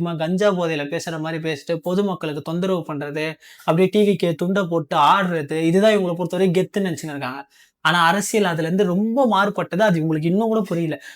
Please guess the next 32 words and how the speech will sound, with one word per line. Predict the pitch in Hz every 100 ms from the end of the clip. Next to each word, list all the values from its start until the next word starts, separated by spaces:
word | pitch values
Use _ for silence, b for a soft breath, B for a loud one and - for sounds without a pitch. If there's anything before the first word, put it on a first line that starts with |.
| B
நான் | - 151
இவ்வளவு | 190 202
நாள் | 190 214
பாலிடிக்ஸே | 190 185 190 180 185 185
பேசக்கூடாது, | 175 170 170 170 165
பேசக்கூடாதுன்னா | 175 165 170 156 156 185
இது | 175 151
பாலிடிக்ஸ் | 151 214 208 -
இல்லைங்க, | 143 135 131 135
ஒரு | 143 143
பொதுமக்களுக்கு | 175 170 202 170 156 143
நடந்த | 139 147
விபத்து. | 147 151 196 - - _ b b b b -
இது | 160 151
அப்படியே | 160 247
கண்டினியூ | 208 160 185 170
ஆச்சுன்னா | 135 123 123 123 143 143 _ _ _ _ _ _ _ _ -
சொல்லுவாங்கல்ல, | 190 208 202 151 151 127 143 -
"நீங்க | 180 196 190
பாலிடிக்ஸை | - 196 208 175 170
விட்டாலும் | 156 156 170
பாலிடிக்ஸ் | 165 185 175 170
உங்களை | 151 143
விழாதுன்னு", | 139 139 139 135
அதான் | 131 151
இப்ப | 156 139
நடந்துட்டு | 135 135 -
இருக்கு. | 123 123 _ _ _ B B
இதுக்கு | - 156 147
ஒரு | 147 170 226
ஒருத்தரும் | 233 180 180 190 165
பேசணுங்க, | 156 147 127 120